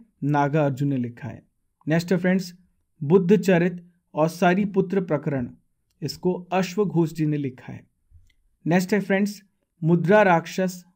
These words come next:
और देवी चंद्रगुप्त विशाखा दत्त के द्वारा लिखी गई है।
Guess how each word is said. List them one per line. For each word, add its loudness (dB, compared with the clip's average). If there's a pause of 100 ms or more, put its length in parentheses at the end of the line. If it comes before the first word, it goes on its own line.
(120)
और 0
देवी 2
चंद्रगुप्त -2 (260)
विशाखा 0
दत्त -4
के -4
द्वारा -2
लिखी -6
गई -6
है। -14